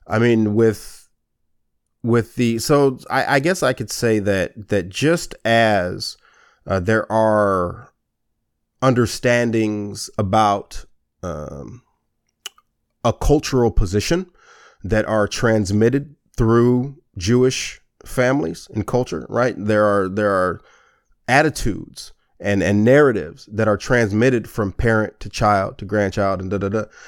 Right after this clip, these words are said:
Uh, as a black descendant of slaves, there are attitudes and narratives that we transmit down. Uh, and so as a black person, you know you're black early in life. Uh, and that's quite intentional. Uh, that's not an accident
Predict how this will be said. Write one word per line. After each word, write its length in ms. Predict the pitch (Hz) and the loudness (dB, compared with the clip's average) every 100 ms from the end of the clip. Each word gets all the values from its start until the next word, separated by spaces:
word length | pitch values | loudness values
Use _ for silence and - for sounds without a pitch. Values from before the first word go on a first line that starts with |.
| - - | -20 -12
Uh, 320 | - 104 95 92 | -2 0 2 0
as 160 | 113 104 | -2 -2
a 40 | |
black 340 | 92 113 107 - _ _ | 0 0 0 -4 _ _
descendant 380 | 87 104 120 104 | -6 -2 0 0
of 80 | 98 | -4
slaves, 440 | - 156 151 95 | -2 2 2 -2
there 160 | 101 104 | -4 -2
are 240 | 101 98 - | -2 -2 0
attitudes 520 | 131 147 - 107 95 | 0 -2 -4 -6 -4
and 80 | 101 | 0
narratives 400 | 135 135 95 87 | 2 2 -2 -8
that 260 | 95 92 | -12 -2
we 220 | 127 160 | 2 2
transmit 840 | 143 143 131 117 98 113 113 - - _ 92 | 0 0 2 0 0 0 0 -4 -20 _ -2
down. 440 | 110 113 90 - - _ _ - | 0 2 -2 -8 -20 _ _ -10
Uh, 140 | 104 101 | -4 -4
and 100 | 101 | -4
so 380 | - 110 101 98 | 0 2 2 0
as 180 | 101 | -2
a 40 | 95 | 0
black 300 | 113 190 - | 0 0 0
person, 440 | 117 98 - 92 - _ _ | -6 -6 -10 -14 -16 _ _
you 140 | 117 | -2
know 180 | 110 131 | 4 6
you're 180 | 143 104 | 4 2
black 460 | - - - - _ _ _ | -4 -10 -14 -20 _ _ _
early 320 | 151 160 139 | 6 8 8
in 120 | 113 101 | 4 0
life. 440 | 78 - - _ _ - | -4 -10 -20 _ _ -8
Uh, 180 | 92 76 | -6 -4
and 120 | 104 | -4
that's 240 | 107 117 - | -2 -4 -6
quite 380 | - 123 104 | 0 2 2
intentional. 580 | 107 101 104 - - - _ _ _ _ - | 0 -4 -6 -8 -16 -18 _ _ _ _ -10
Uh, 220 | 87 85 | -6 -2
that's 280 | 90 90 107 | -4 -4 -2
not 220 | 104 104 | -2 0
an 100 | 110 | 0
accident 460 | 107 101 - - | 0 -2 -8 -10